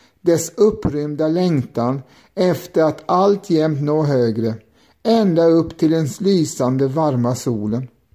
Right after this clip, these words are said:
Redan hade den vuxit högt upp ovan molnen, som likt mörka flyttfågelskaror eller stora vita svanflockar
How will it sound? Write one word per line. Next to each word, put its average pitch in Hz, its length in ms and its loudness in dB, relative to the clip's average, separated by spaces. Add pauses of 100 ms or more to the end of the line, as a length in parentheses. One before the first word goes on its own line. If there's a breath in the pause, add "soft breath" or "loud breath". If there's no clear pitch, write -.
(500 soft breath)
Redan 156 460 2
hade 165 240 0
den 175 160 -2
vuxit 180 480 0
högt 202 400 -2
upp 123 260 0 (180)
ovan 151 380 2
molnen, 123 480 0 (360 soft breath)
som 175 280 0
likt 180 420 2
mörka 175 580 2
flyttfågelskaror 131 1500 0
eller 151 200 2
stora 151 520 0
vita 156 420 0
svanflockar 139 960 -2